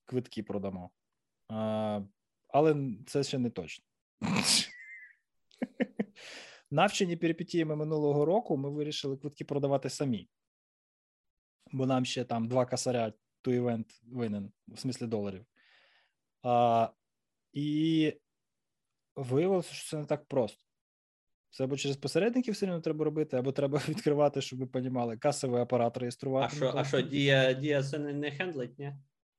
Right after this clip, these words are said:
Speaker 1: Касовий апарат.
Speaker 2: <laughs>
Speaker 1: Дія це B two C, чувак. А це B two B з державою. Там треба, блін, з налоговою дуже бути акуратним, тому що штрафи такі, що ну його нафіг.
Speaker 2: Це я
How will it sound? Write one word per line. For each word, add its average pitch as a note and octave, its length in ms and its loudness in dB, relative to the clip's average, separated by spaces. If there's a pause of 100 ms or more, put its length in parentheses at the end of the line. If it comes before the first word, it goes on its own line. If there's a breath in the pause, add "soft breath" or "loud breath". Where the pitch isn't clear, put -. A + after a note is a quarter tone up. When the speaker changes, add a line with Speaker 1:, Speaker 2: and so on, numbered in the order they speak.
(100)
Speaker 1:
Касовий D3+ 500 4
апарат. C#3+ 420 2 (400)
Speaker 2:
<laughs> - 420 -10
Speaker 1:
Дія A3 320 4
це G#3 220 4
B F3 100 0
two G3+ 180 6
C, D#3+ 380 0
чувак. A2+ 380 -2 (300)
А - 80 -12
це G3 160 4
B E3+ 100 2
two F#3 220 6
B D3+ 340 2
з B2 80 -6
державою. A#2+ 720 2
Там F#3 260 2
треба, F#3 340 6
блін, E3 260 2
з D3+ 60 -2
налоговою E3 520 4
дуже E3+ 240 2
бути D#3+ 260 2
акуратним, C#3+ 540 2
тому A#2+ 300 -8
що C#3 80 -6
штрафи D3+ 380 0
такі, G3 340 -8
що D#3 140 -6
ну C#3+ 80 -4
його C#3+ 160 -2
нафіг. A2 260 -2
Speaker 2:
Це A#2+ 200 2
я A#2 180 4